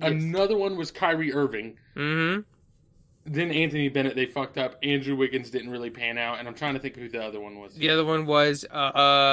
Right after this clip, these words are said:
Speaker 1: um, Brad Daugherty in eighty, eighty-six.
Speaker 2: Oh, okay, okay. I was like, "Who?" Uh, <laughs>
Speaker 1: <laughs>
Speaker 2: but I feel better, um, knowing that it's a dude from eighty-six. But, <laughs> but either way, like, I'm so disappointed. Here's the deal.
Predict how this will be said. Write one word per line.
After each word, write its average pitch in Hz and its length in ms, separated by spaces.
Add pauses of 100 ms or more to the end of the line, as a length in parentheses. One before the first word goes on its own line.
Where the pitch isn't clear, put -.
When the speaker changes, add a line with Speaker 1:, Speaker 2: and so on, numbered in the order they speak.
Speaker 1:
um, 131 100
Brad 156 280
Daugherty 135 420 (120)
in 131 120
eighty, 135 180 (160)
eighty-six. 147 460 (340)
Speaker 2:
Oh, 131 200
okay, 110 260
okay. 117 280
I 170 80
was 202 120
like, 175 160
"Who?" 220 380 (280)
Uh, 190 540
<laughs> - 460 (280)
Speaker 1:
<laughs> 170 160
Speaker 2:
but 175 140
I 160 80
feel 160 160
better, 127 260 (280)
um, 156 460
knowing 151 220
that 143 120
it's 139 120
a 143 80
dude 131 180
from 120 160
eighty-six. 113 560 (460)
But, - 400 (160)
<laughs> 175 300
but 185 160
either 196 280
way, 143 220
like, 120 300 (340)
I'm 160 220
so 170 320
disappointed. 147 720 (340)
Here's 208 200
the 202 60
deal. 135 280